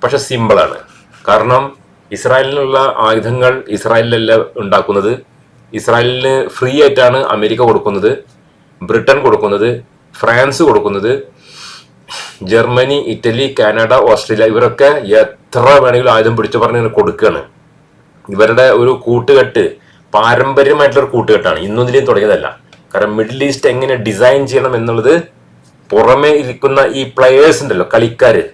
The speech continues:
ഗ-, ഗാലറിയിൽ ഇരുന്ന്, ഇരുന്നിട്ടാണ് കളിക്കുന്നത്. സാധാരണ ഫുട്ബോൾ എന്ന് പറയുന്ന ഗ്രൗണ്ടിൽ ഇറങ്ങണം കളിക്കാന്, ഇത് ഗാലറിയിൽ ഇരുന്നിട്ടാണ് കളിക്കുന്നത്. ആ കളിക്കാരാണ്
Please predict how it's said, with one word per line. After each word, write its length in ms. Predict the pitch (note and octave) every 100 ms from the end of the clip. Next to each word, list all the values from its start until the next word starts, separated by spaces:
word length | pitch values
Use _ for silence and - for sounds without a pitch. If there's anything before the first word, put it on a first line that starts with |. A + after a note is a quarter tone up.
| _ _ _ -
ഗ-, 340 | - G2+ G#2
ഗാലറിയിൽ 580 | F#2+ G#2+ A#2+ C#3+ D3 D#3+
ഇരുന്ന്, 260 | D#3+ D#3+ D#3+
ഇരുന്നിട്ടാണ് 580 | - C#3 D3 C#3+ D3+
കളിക്കുന്നത്. 500 | C#3 B2 G#2+ F#2+ D2+ - _ _ -
സാധാരണ 380 | G2 F#2+ B2 C#3+
ഫുട്ബോൾ 320 | - A#2+ C#3
എന്ന് 140 | D3
പറയുന്ന 180 | D3+ C#3
ഗ്രൗണ്ടിൽ 280 | B2+ B2+ C#3+
ഇറങ്ങണം 260 | C3 A2 G2+
കളിക്കാന്, 400 | F#2 F2 E2 D2 - _ _
ഇത് 80 | A2
ഗാലറിയിൽ 680 | B2 B2+ A#2+ B2+ C#3+ D#3+ D#3+
ഇരുന്നിട്ടാണ് 640 | C#3+ C3 C#3 C#3+ C3+ D3 -
കളിക്കുന്നത്. 460 | A2 G2 F#2+ E2+ C#2+ - _ _ -
ആ 160 | B2
കളിക്കാരാണ് 840 | F3+ D#3 C#3 - C#3 B2+ B2 B2 E3